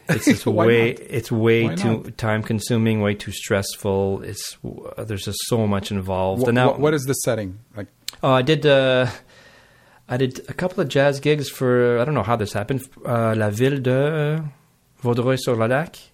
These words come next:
Speaker 2: Okay, got it.
Speaker 1: <clears throat>
Speaker 2: And you
Speaker 1: Uh,
Speaker 2: were the artist, like, you're
Speaker 1: yeah,
Speaker 2: coming
Speaker 1: I,
Speaker 2: in,
Speaker 1: I
Speaker 2: like,
Speaker 1: thought it
Speaker 2: Andy
Speaker 1: was, this is
Speaker 2: Dacoulis.
Speaker 1: funny. Yeah, <laughs> I was driving to the gig.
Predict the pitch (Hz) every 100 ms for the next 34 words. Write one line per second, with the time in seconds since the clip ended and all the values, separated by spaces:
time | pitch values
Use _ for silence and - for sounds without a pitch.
0 | _ _ _ - - 139 120 110 190 -
1 | 170 190 - 147 117 104 - _ - -
2 | 127 123 151 143 135 135 131 127 - -
3 | 101 95 143 165 190 117 113 101 92 -
4 | 120 131 135 127 123 147 139 143 - 151
5 | 151 143 196 135 131 - 170 147 135 143
6 | 170 160 151 117 - 123 180